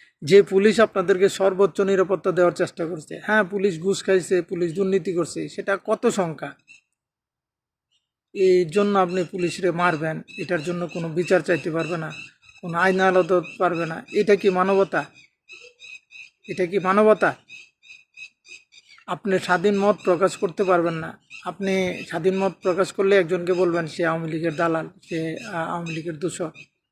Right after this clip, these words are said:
এই অধিকার ভাই আপনারা কে দিছে যে আপনি এই কথা বলার মতো? আপনিও তো একটা দল করেন। আমি তো বলতেছি না যে আপনি এই দল কেন করেন। তাইলে আমার ব্যক্তিগত উপরে হস্তক্ষেপ করার মতো এই অধিকার আপনাকে কে দিছে? এটা আপনি এই সাহসটাই বা পাইলেন কই?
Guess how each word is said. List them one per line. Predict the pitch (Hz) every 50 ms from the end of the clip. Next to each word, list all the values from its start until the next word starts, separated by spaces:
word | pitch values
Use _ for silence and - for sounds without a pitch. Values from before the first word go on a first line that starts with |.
| _ _ _ _ _ _ - - _ _ _ _ _
এই | - 254 277
অধিকার | 262 240 208 254 254 220 247 240
ভাই | 214 233 226
আপনারা | 220 214 226 196 180 180
কে | 151 - 185
দিছে | 160 143 143 123 - - - - _ _ _ _ _ -
যে | 180
আপনি | 170 165 - 190 175
এই | 170 165
কথা | 175 156 - 175
বলার | 170 185 175 175 175
মতো? | 170 165 143 - 185 - - _ _ _ _ _ _ _ _ _ _ _ _ _ _ -
আপনিও | - 165 240 240 254
তো | 247 254
একটা | 262 - - 220
দল | 185 202 185 175
করেন। | 165 175 156 151 143 - _ _ _ _ -
আমি | 175 190 214 233
তো | - 254
বলতেছি | 233 240 214 214 214 - 202
না | 175 185
যে | 175 185
আপনি | 180 175 202 190
এই | 180
দল | 160 185 175
কেন | 165 - 175 165 170
করেন। | 160 185 180 208 214 - - - - - - - - - - - - - - - - - - - - _ _
তাইলে | - - 175 170
আমার | 185 202 220 247 262 254
ব্যক্তিগত | 277 269 - - 285 262 269 233 202 247
উপরে | 233 220 240 254 220 214 185
হস্তক্ষেপ | 165 185 - - 220 202 220 208
করার | - - 196 190 190 190
মতো | 196 196 175 - 196
এই | 185 180
অধিকার | 175 170 196 175 196 180
আপনাকে | 180 175 - 190 170 165 190
কে | - - 233 240
দিছে? | 202 196 175 135 - 165 - - - _ _ _ _ _ _ - _ _ _ - - _ _ _ _ _ _ _ -
এটা | 202 190 214 220
আপনি | 220 226 233 220
এই | 214
সাহসটাই | - - 196 208 220 214 - 277 277
বা | 262 254 226
পাইলেন | 247 220 185 180 175 165 151
কই? | - 160 156